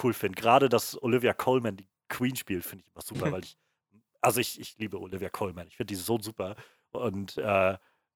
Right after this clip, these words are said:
Speaker 1: ich bin immer noch so glücklich, dass sie einen Oscar <laughs> gewonnen hat, ähm, für ihre Rolle in The Favourite. Ähm, und ich hab eigentlich so viel Anlass, The Crown zu gucken,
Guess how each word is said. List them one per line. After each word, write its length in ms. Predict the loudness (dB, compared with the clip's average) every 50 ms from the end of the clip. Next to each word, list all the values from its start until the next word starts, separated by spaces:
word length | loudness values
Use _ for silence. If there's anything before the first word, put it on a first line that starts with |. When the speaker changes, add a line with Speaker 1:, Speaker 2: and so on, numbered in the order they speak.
| _ _ _ _
Speaker 1:
ich 180 | -12 -12 -12 -10 -14 -20 -6 _
bin 160 | 0 2 2
immer 180 | 6 8 8 8
noch 80 | 8
so 140 | 6 4 0
glücklich, 260 | 0 0 -2 -2 -2
dass 140 | -4 -4 -4
sie 80 | -2 -2
einen 60 | -2
Oscar 240 | 0 -2 -2 -4 -8
<laughs> 0 |
gewonnen 340 | -8 -8 -8 -10 -10 -10 -8 -8
hat, 280 | -8 -4 0 0 0 0 -2 -6 -8 -8 -10 -8 _
ähm, 520 | 0 2 4 4 2 0 -4 -6 -8 -12 _ _
für 120 | -4 -2
ihre 160 | -2 -2 -4 -2
Rolle 280 | 0 0 2 2 2 0
in 100 | -2 -6
The 80 | -10
Favourite. 500 | -6 -4 -4 -4 -2 -2 -4 -4 -6 -8 -16 -20 -20 _ _ _ _ _ _ _ -2
Ähm, 460 | -2 -2 -2 -2 -6 -10 -12 -14 _ _ _ _ _ _ _ _ _ _ _ _ _ _ _
und 120 | 2 2
ich 80 | 6 6
hab 160 | 6 6 8
eigentlich 260 | 6 4 4 4 2 0
so 100 | 0 0
viel 240 | 4 6 6 6 8
Anlass, 540 | 6 4 6 8 8 8 8 6 2 -6 -8 -10 -6
The 80 | -6 -4
Crown 300 | -2 4 6 6 6 6
zu 100 | 4 -2
gucken, 420 | -6 -6 -6 -6 -6 -12 -14 -16